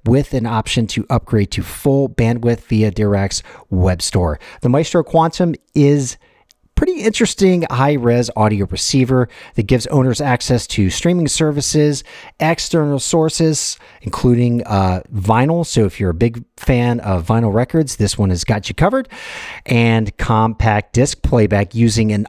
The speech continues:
onboard C D player, which is pretty cool. There's a little slit on the front, not a tray, but this accepts C Ds, which I think is a, a neat little twist.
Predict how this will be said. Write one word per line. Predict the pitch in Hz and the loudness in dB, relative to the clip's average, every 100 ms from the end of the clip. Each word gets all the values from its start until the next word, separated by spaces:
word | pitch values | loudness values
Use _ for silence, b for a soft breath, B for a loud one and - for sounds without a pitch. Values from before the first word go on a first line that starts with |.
| - | 0
onboard | 131 170 180 156 - 147 143 143 147 147 - | 2 4 0 -4 -2 2 4 4 2 -2 -6
C | - - 156 | -4 0 0
D | 151 180 | 2 0
player, | - 147 110 87 | 0 0 2 -2
which | 85 92 - | -2 -2 -2
is | 87 | -4
pretty | - 104 87 | -2 -2 -2
cool. | - 104 | -4 -2
There's | 147 104 | -2 -2
a | 104 | -2
little | 107 107 | -2 -2
slit | 95 - 165 175 - | -2 -2 0 0 0
on | 151 156 | -2 0
the | 147 | -2
front, | - 208 254 127 | 0 0 0 0
not | 110 131 - | 0 -2 -4
a | 107 | -6
tray, | - 175 175 180 B B B | 0 2 2 0 B B B
but | - 101 | -4 0
this | 180 196 - | 0 0 -4
accepts | 190 - 147 135 - - - | -6 -2 -2 -2 -4 -6 -4
C | - 131 127 | -2 2 2
Ds, | 156 202 98 - | 2 0 0 -2
which | 107 101 - | -2 -2 -4
I | - 107 117 | -2 -4 -2
think | 180 165 | -4 -4
is | 151 | 0
a, | 151 147 | 0 2
a | 143 127 | 0 0
neat | 151 - | 0 2
little | 175 165 | 2 2
twist. | - 226 143 - | 2 0 0 -8